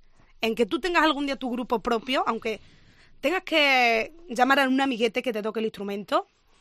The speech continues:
que no quiere decir que dependamos de ellos, es que al final los tenemos que incluir dentro de nuestras agrupaciones, hacerlos partícipes y hacerlos que se sientan nuestros, nuestros como nosotros de ellos. O sea, eso de tener que depender, no, no, no, no, no, no, no.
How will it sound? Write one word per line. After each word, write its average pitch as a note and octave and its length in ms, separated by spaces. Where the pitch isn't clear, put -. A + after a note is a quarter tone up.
que A#3 120
no B3+ 80
quiere D#4 180
decir C4+ 240
que C4 80
dependamos G#3+ 400
de A#3 80
ellos, D4+ 180
es A3+ 60
que - 100
al D#4 60
final C4 260
los D4 100
tenemos B3+ 260
que D4+ 100
incluir C#4 360
dentro D4+ 240
de C#4 60
nuestras A#3 260
agrupaciones, A#3 600
hacerlos A#3 300
partícipes A#3+ 640
y G#3 80
hacerlos A3 320
que C4 100
se G#3+ 140
sientan A#3 420
nuestros, A#3 480
nuestros E4 480
como A#3+ 200
nosotros A3+ 380
de D4+ 80
ellos. F#4+ 380
O - 40
sea, - 160
eso D#4+ 180
de D4 300
tener C#4+ 200
que F#4 100
depender, D#4 400
no, D4+ 160
no, C#4+ 140
no, C4+ 160
no, B3+ 180
no, G#3+ 180
no, F#3+ 160
no. E3 180